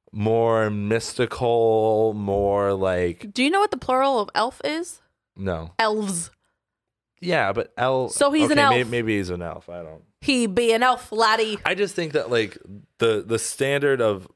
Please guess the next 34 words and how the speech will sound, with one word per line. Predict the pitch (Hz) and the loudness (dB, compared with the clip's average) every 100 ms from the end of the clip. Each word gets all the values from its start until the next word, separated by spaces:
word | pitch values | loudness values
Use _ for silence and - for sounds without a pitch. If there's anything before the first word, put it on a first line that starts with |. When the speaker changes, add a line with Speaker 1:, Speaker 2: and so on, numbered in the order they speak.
| - | -8
Speaker 1:
of, | 98 101 95 | -2 -2 0
like, | 90 87 - | -4 -4 -2
el-, | 127 127 | 0 2
like, | 117 110 | 0 -2
an | - | -2
elvish | 123 147 147 165 156 - - _ _ 101 | 0 0 0 -4 -4 -8 -12 _ _ -4
elf, | 101 87 - 87 | -2 -2 -6 -8
I'll | 87 | -8
say, | - 82 71 107 _ _ - - - | -6 -8 -8 -12 _ _ -18 -10 -2
like, | 104 95 - - - - 523 | 0 0 -2 -10 -20 -2 2
Speaker 2:
<laughs> | 508 - 571 698 - - - - | 2 4 6 6 2 -8 -8 -8
Speaker 1:
<laughs> | - _ _ - _ - | -14 _ _ -20 _ -4
in, | 127 123 | -2 0
like, | 120 107 - _ _ _ - | -2 -2 -12 _ _ _ -12
medieval, | 117 127 127 131 120 123 | -4 0 2 2 2 2
like, | 110 107 95 | 2 0 -2
medieval | 110 120 120 123 117 117 | -4 -2 0 2 2 0
themed | - 104 101 107 - | -4 -6 -4 -6 -8
times | - 95 82 71 95 - - | -6 -6 -6 -12 -16 -14 -4
are | 107 | -4
completely | - 127 - 127 147 120 131 | -4 -10 -10 -4 -4 -2 -2
different | 117 107 104 82 | -2 -2 -8 -4
than, | 101 98 | -6 -4
like, | 87 85 92 | -6 -8 -10
the | 98 | -8
Santa | 95 - 104 101 | -6 -4 -2 -4
Claus | - 101 98 | -2 -2 -2
ho, | - 104 | -2 -2
ho, | 95 95 | 0 -2
ho | 92 101 | 0 -2
version | 90 90 85 87 | -2 -4 -4 -6
of | 85 | -6
an | - | -6
elf. | 85 50 | -6 -6